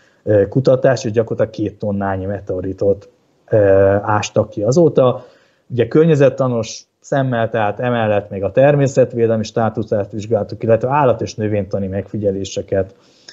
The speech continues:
tettünk, emellett itt, ö, mintát vettünk, ennek későbbi laborvizsgálata is volt. Miután hazajöttünk, ez még kétezer-tizennyolc volt, kétezer-tizennyolc július elején,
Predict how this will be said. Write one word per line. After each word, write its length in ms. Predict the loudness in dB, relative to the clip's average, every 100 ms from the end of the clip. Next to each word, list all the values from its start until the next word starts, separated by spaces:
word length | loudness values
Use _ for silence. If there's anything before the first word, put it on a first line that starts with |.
| _ _ 0
tettünk, 460 | 2 2 0 2
emellett 440 | 2 4 4 2 0
itt, 260 | -8 -2
ö, 180 | 2 2
mintát 500 | 0 -2 0 0 0
vettünk, 340 | -4 -6 -10
ennek 200 | -12 -12
későbbi 360 | -10 -12 -12 -4
laborvizsgálata 1080 | -2 -2 -4 -4 -8 -8 -8 -8 -8 -8 -10
is 180 | -10 -12
volt. 400 | -12 -14 -14 _ _ _ _ _ _ _ _ _ _ _ _
Miután 420 | 2 4 4 4
hazajöttünk, 960 | 4 4 4 4 0 -4 -6 -8 -14 _ _ _ _ _
ez 200 | -10 -10
még 120 | -6
kétezer-tizennyolc 1200 | 0 0 0 -2 -2 -2 -2 -2 0 2 2 4
volt, 300 | 4 4 2
kétezer-tizennyolc 1160 | -4 -4 -2 -2 -4 -4 -4 -2 -2 -2 -2
július 480 | 0 2 2 -2 -2
elején, 540 | 0 2 2 -2 -10